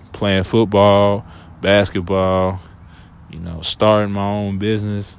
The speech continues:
talk, you know, having conversations with people on camp, it's different. It's different when you have a passion versus when you don't, 'cause it makes it hard to get up in the morning and,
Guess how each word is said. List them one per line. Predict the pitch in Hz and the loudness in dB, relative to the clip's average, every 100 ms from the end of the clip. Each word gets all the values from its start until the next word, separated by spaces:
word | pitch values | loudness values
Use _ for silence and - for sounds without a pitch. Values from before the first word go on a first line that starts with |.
| - | -18
talk, | - 107 110 - | -2 2 2 0
you | 98 92 | -8 -6
know, | 87 | -4
having | 92 101 95 | -4 -4 -4
conversations | - 107 98 - 110 101 | -4 -4 -4 -4 -4 -4
with | 104 98 | -8 -6
people | 117 110 107 104 - - - - - | -2 -2 -2 -8 -12 -20 -20 -20 -10
on | 95 92 | -6 -4
camp, | - 120 120 | 0 0 0
it's | 117 110 | -2 -2
different. | 101 131 92 78 - - - - | 0 0 0 -10 -12 -20 -20 -6
It's | 98 90 | -4 -2
different | 92 135 127 104 | 0 0 0 -6
when | 98 101 95 87 | -6 -6 -6 -8
you | 98 | -8
have | 101 92 110 117 107 | -8 -6 -4 -2 -4
a | |
passion | 87 - 113 104 95 90 87 | -6 -4 -2 -4 -4 -8 -8
versus | 92 - 95 | -8 -8 -8
when | 95 90 | -8 -8
you | 82 | -10
don't, | 92 90 71 - - - - | -10 -10 -12 -20 -20 -20 -6
'cause | 107 104 | -2 0
it | |
makes | 123 135 | 0 2
it | 107 | 2
hard | 95 123 - | 4 2 2
to | 92 | -2
get | 101 | 0
up | 104 | 0
in | 101 | -2
the | 92 | -6
morning | 98 110 104 90 | -4 -4 -4 -6
and, | 87 | -8